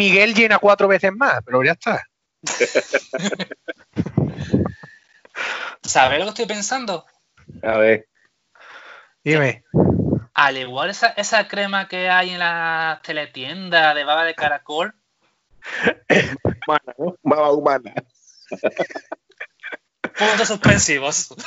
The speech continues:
Speaker 2: <laughs> Puntos suspensivos. Bueno, no, es, es curioso, ¿eh? No digo yo que no, es, es curioso.
Speaker 3: Totalmente.
Speaker 2: Pues yo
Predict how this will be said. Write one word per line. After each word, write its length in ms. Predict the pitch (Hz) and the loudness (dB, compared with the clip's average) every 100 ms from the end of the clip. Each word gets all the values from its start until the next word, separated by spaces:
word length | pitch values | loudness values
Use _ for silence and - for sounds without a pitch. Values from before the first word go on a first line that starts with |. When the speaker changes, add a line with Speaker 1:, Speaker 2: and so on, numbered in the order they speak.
| - - - - | -6 -6 -10 -20
Speaker 2:
<laughs> 540 | - 349 - - - | -14 -4 -2 0 0
Puntos 320 | 277 302 294 277 | 0 -2 -2 -4
suspensivos. 720 | 269 233 202 277 247 196 - 233 - - _ _ _ - - - - - - _ _ - 294 254 - - - _ _ _ _ _ _ _ - - _ | -2 -2 -2 -2 0 0 -2 -12 -18 -20 _ _ _ -20 -16 -14 -14 -16 -20 _ _ -18 -16 -16 -20 -20 -20 _ _ _ _ _ _ _ -20 -20 _
Bueno, 260 | 170 196 196 | 2 4 2
no, 120 | 185 - | -2 -6
es, 140 | 156 160 | -6 -4
es 100 | 180 | -6
curioso, 420 | - 196 147 135 | -4 -2 -2 -2
¿eh? 100 | 139 | -2
No 120 | 202 160 | -2 -4
digo 120 | 170 | -4
yo 100 | 170 | -4
que 100 | 180 | -4
no, 100 | 131 | -2
es, 320 | 131 139 147 - | -2 -2 -4 -6
es 120 | 156 | -8
curioso. 460 | 196 151 123 - 90 - - _ _ _ | -2 -2 0 0 0 -2 -10 _ _ _
Speaker 3:
Totalmente. 640 | 101 98 101 104 135 117 - - _ _ _ _ _ _ _ - - | -4 0 2 2 0 -2 -6 -16 _ _ _ _ _ _ _ -2 2
Speaker 2:
Pues 720 | 170 165 160 160 160 - - | 4 4 0 -2 -4 -6 -14
yo 80 | - | -20